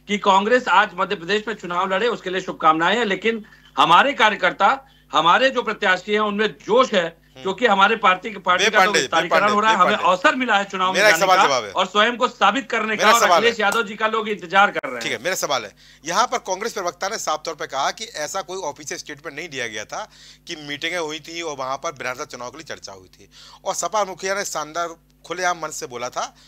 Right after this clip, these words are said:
Speaker 2: कि एक एक बजे रात तक meeting के लिए बुलाया गया था, वहाँ चर्चा हुई थी, तो मैं किसको सही मानूं?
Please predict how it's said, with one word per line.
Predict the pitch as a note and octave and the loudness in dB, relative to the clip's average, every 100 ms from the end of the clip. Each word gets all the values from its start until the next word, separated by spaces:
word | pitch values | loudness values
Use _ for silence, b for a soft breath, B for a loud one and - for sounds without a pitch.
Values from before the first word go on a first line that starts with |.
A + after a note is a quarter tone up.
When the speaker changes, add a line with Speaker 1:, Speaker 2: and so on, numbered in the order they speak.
| b _ | b _
Speaker 2:
कि | F3 | -12
एक | E3+ G3 | -10 -10
एक | E3+ | -8
बजे | F3 | -6
रात | D3+ C#3+ F#3+ | -4 -6 -10
तक | D3+ | -14
meeting | B2+ B2+ C#3 | -16 -18 -18
के | D#3 | -14
लिए | F3 | -12
बुलाया | A2+ A#2 C3 | -8 -8 -6
गया | B2+ | -8
था, | C3+ F3 | -10 -12
वहाँ | C#3 | -12
चर्चा | C#3+ G2+ - | -14 -16 -16
हुई | G2 F2+ | -20 -20
थी, | _ _ b b | _ _ b b
तो | D#3 | -16
मैं | D#3+ | -14
किसको | D3+ F3+ | -14 -14
सही | D3+ C#3 | -14 -12
मानूं? | A#2 G2 | -14 -16